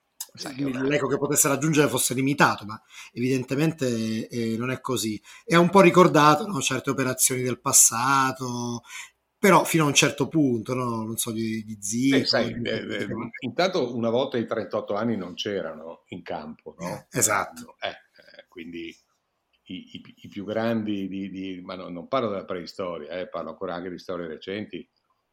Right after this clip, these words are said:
Speaker 1: il limite è sempre stato, è sempre stato più basso, con delle eccezioni, Maldini, Costa Curta,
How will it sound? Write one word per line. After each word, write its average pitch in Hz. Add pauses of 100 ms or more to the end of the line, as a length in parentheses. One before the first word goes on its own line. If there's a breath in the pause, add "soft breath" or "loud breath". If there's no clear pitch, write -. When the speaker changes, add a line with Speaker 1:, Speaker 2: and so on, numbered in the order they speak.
(180)
Speaker 1:
il 92
limite 98
è 85
sempre 80
stato, 80
è 76
sempre 80
stato 82
più 87
basso, 120
con 110
delle 82
eccezioni, 87
Maldini, 82
Costa 82
Curta, 95